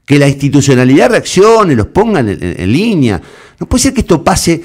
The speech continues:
y quede como un comentario de un senador o quede como un comentario de un periodista. Tiene que haber una reacción institucional.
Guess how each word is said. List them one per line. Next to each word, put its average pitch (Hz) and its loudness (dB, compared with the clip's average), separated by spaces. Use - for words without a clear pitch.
y 143 -4
quede 190 0
como 151 0
un 170 -2
comentario 151 2
de 151 2
un 151 0
senador 143 0
o 147 -4
quede 175 0
como 143 -2
un 143 -2
comentario 135 0
de 123 -4
un 101 -8
periodista. 107 -4
Tiene 220 -6
que - 0
haber 226 0
una 220 0
reacción 113 -4
institucional. 123 -2